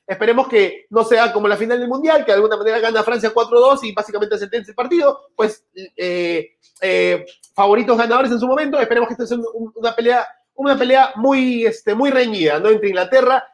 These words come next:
e Italia. Y así, pues, gente, ¿tú qué opinas? ¿Quién crees que gane, Inglaterra o Italia? También déjalo en comentarios para saber, y posiblemente, pues, le eches a la mufa, como el día de ayer el ingeniero dijo que ganaba Brasil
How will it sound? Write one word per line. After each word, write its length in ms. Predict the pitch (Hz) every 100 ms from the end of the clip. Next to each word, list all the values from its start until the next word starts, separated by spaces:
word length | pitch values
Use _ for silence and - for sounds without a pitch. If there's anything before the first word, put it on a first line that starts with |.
| -
e 100 | 180
Italia. 480 | 175 156 131 113 123
Y 60 | 247
así, 460 | 302 381 339 - _
pues, 140 | 285 285
gente, 220 | 294 269
¿tú 120 | 269
qué 100 | 240
opinas? 340 | 262 294 285
¿Quién 160 | - 254
crees 200 | 262 233
que 120 | 240
gane, 380 | 262 277 269 - _
Inglaterra 580 | 233 220 220 269 277 226
o 60 | 202
Italia? 300 | 285 285 277
También 280 | 226 302 320
déjalo 240 | 269 240
en 40 |
comentarios 480 | 214 202 202 285 269
para 140 | 220 208
saber, 340 | 254 311 311 - _
y 180 | - 311
posiblemente, 680 | 302 277 277 262 247 262 240
pues, 260 | 254 262 - _
le 140 | 190 214
eches 180 | 226
a 60 | 202
la 100 | 202
mufa, 340 | 262 277 254
como 180 | 226 240
el 80 | 226
día 120 | 226
de 60 | 202
ayer 320 | 214 233 - -
el 120 | 196
ingeniero 380 | 202 196 214 208
dijo 220 | 226 220
que 80 | 180
ganaba 260 | 190 247
Brasil 420 | 247 247 320 320